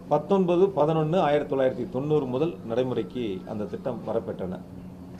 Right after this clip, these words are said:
அன்னைக்கு வந்து ஏறத்தாழ பதினாலு லட்சத்தி, பதினாலு லட்சத்தி இருபதாயிரம் விவசாயிகள் ஏறத்தாழ, அஹ்,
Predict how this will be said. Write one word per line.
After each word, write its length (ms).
அன்னைக்கு 360
வந்து 280
ஏறத்தாழ 760
பதினாலு 380
லட்சத்தி, 720
பதினாலு 280
லட்சத்தி 320
இருபதாயிரம் 360
விவசாயிகள் 460
ஏறத்தாழ, 480
அஹ், 340